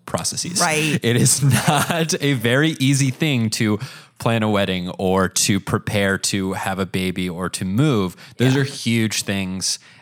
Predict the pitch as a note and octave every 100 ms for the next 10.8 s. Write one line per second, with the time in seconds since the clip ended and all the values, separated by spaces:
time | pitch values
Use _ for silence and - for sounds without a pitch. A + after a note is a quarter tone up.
0 | _ G2+ G2 F#2+ F#2+ - - - _ _
1 | _ _ - A2+ B2+ A2+ C3 C3 C3+ A#2
2 | - G#2+ G2 G#2 G#2 G#2 F#2 F#2+ - G2+
3 | G2+ A#2 A#2+ G#2+ G2 F#2 - G2 G2 F#2+
4 | F#2+ F#2 E2+ F#2 F2+ F#2 - E2+ - F2
5 | - F#2+ F2+ F2+ E2+ E2+ D#2+ F2 E2 -
6 | E2+ - E2+ F#2+ F2 F#2 E2+ - E2 -
7 | - - - - - - C#3+ C#3 - D#2
8 | - - E2+ - - C3+ A2 C3+ - -
9 | - A2+ G#2+ G#2 G2+ - A#2 G2 F2+ G2
10 | G2 - F2+ F#2 F2+ F2+ - -